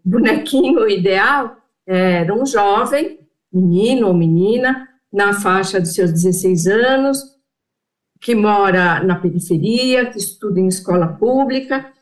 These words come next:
e que não conhece nada de judeu, né? Nunca viu uma sinagoga. Então, nosso norte sempre foi esse. Quem não conhece o judeu, ah, que não é um só, né?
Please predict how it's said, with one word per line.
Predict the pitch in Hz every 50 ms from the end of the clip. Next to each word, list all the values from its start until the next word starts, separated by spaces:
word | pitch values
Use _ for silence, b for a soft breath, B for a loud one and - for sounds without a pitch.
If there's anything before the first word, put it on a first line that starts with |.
| _ _ _
e | 196
que | 180 - 226
não | 233 214
conhece | 214 208 202 208 220 214 - - 285
nada | 277 262 262 269 262 262 202 185
de | 170 180 196
judeu, | 175 214 185 170 190 175 151 135 135 - - - _ _ _ _ _ _ _ _ _ _ _ _ _ _ _ -
né? | 180 202 220 226 220 - -
Nunca | 185 196 214 208 214 185
viu | 170 202 208
uma | 190 190 185
sinagoga. | 190 - 190 180 170 160 180 196 208 233 254 262 262 247 240 254 262 262 - - _ _ _ _ _ _ _ -
Então, | 202 180 208 247 233 240 254 262 254 254 254 254 247 240 233 233 226 208 214
nosso | 226 233 240 262 262 269 269 - - - - - - - - - 220 214 214 214 202 190 190 - -
norte | 185 208 214 220 240 277 311 311 - 311 - - - - - 190 185 - - - _ _ _ _
sempre | - - 247 269 269 277 285
foi | 277 381 311 302 262 202
esse. | 175 170 - - 185 - - - _ _ _
Quem | - 269 277 302 294 277
não | 285 302 320 339 330
conhece | - 370 254 233 226 220 226 240 269 302 - - - 302 320 - - -
o | 392 453 247 247
judeu, | - - 202 170 165 185 202 214 220 233 240 - -
ah, | 202 214 233 233 220 220 - - _ _ _ _ _ _
que | - 202
não | 202 190
é | 175
um | 170 160
só, | 160 156 202 214 262 254
né? | 226 202 240 277 359 - -